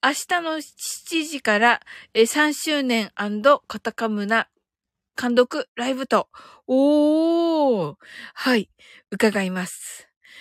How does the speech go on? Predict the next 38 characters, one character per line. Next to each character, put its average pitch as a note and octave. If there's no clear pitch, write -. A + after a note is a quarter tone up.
キ C4
ー -
ミ A3
ラ G#3
ン F#3+
ド F#3
が、 F3
「朝 F4+
ま D#4+
で」 G#3+
と。 -
す C#4
ず B3+
ち B3
ゃ A3
ん G#3+
が、 G#3
「み C4
な A4
ち -
ゃ G#4
ん」 G4
と。 -
コ A#3+
ー A#3+
ジ G#3+
ー G#3
さ G3
ん F3+
が、 F3
「さ D#4+
あ、 D#4
ま C4+
こ D#4+
ち -
ゃ E4+
ん」 D4
と。 -